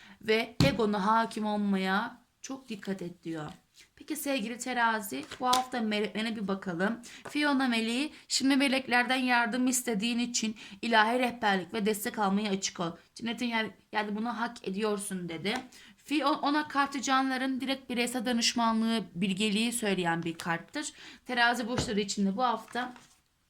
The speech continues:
bireysel danışmanlığı söyleyebiliriz alması gerektiğini. Kendinize çok, çok, çok iyi bakın. Hoşça kalın diyorum. Evet, şimdi gelelim sevgili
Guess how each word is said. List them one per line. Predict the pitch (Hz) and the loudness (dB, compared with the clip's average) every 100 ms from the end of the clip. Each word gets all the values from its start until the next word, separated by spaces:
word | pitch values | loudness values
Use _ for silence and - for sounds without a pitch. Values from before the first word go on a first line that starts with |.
| - - - _ | -10 -10 -18 _
bireysel | 180 226 247 247 202 | -4 0 2 2 0
danışmanlığı | 214 220 233 208 180 180 214 269 - _ - - | 0 0 0 0 0 -2 -4 -6 -12 _ -16 -4
söyleyebiliriz | 226 180 190 233 196 175 165 - | -2 0 0 0 -2 -2 -6 -4
alması | 185 185 196 - | -2 -2 -6 -4
gerektiğini. | 202 175 - 165 143 139 - - 208 - | -6 -6 -12 -12 -12 -14 -20 -20 -20 -12
Kendinize | 277 311 294 226 220 | -4 -2 -2 -2 -2
çok, | 262 277 - | -2 -6 -8
çok, | - 302 | -12 -10
çok | - 180 | -8 -10
iyi | 220 269 302 | -6 -6 -6
bakın. | 302 - 311 320 - | -8 -6 -8 -8 -12
Hoşça | 247 190 294 302 | -12 -8 -8 -6
kalın | 277 208 170 | -4 -2 -2
diyorum. | 147 127 117 - _ _ - - 202 - | -4 -8 -14 -20 _ _ -20 -20 -18 -6
Evet, | 302 359 349 | -4 -4 -6
şimdi | - 294 294 | -6 -6 -4
gelelim | 294 311 311 311 370 - | -4 -2 -2 -2 -6 -10
sevgili | - 302 294 233 226 311 | -6 -4 -4 -4 -4 -6